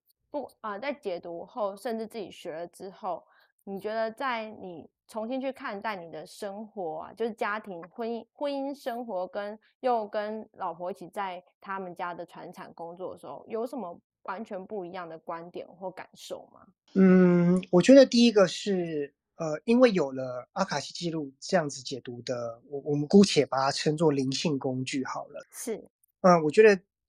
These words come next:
Speaker 2: 呃，对于自己的，嗯，心会有一个比较安定的感觉，因为你会知道当你有不明白的事情，你可以开记录，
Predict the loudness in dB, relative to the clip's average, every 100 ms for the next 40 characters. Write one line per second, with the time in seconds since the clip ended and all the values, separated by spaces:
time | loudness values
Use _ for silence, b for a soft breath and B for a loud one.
0 | -10 -6 -6 0 2 2 -2 -8 -8 -8
1 | -8 -8 -8 -6 -8 -12 -14 -20 _ _
2 | -12 -12 -10 -12 -12 -14 -20 _ -8 2
3 | 8 10 10 8 6 4 6 6 8 6
4 | 4 0 -2 -10 -12 -14 -14 2 8 10
5 | 10 6 2 2 2 2 -2 -4 -6 -8
6 | -8 -12 -20 _ _ _ -8 0 0 0
7 | -2 -4 -4 -6 -8 -16 _ _ _ _
8 | _ -10 -4 0 0 2 0 0 -2 -2
9 | -4